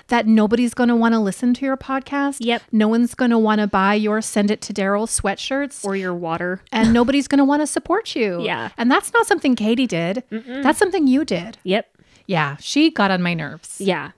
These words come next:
Speaker 2: she really pissed me off, especially with the whole boundaries thing with Ariana. That was like,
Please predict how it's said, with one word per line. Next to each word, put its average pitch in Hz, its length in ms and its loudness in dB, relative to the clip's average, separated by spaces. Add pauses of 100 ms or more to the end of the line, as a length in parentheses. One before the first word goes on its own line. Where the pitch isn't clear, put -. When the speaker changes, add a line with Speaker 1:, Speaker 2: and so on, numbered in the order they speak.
Speaker 2:
she - 220 -6
really 196 260 0
pissed - 260 -8
me 185 60 -4
off, 170 160 -6
especially 294 420 -4
with 247 200 -6
the 208 100 -8
whole 208 360 -6
boundaries 208 760 -6
thing 214 320 -6
with 202 140 -6
Ariana. 190 500 -8
That 214 200 -4
was 262 160 -4
like, 190 400 -4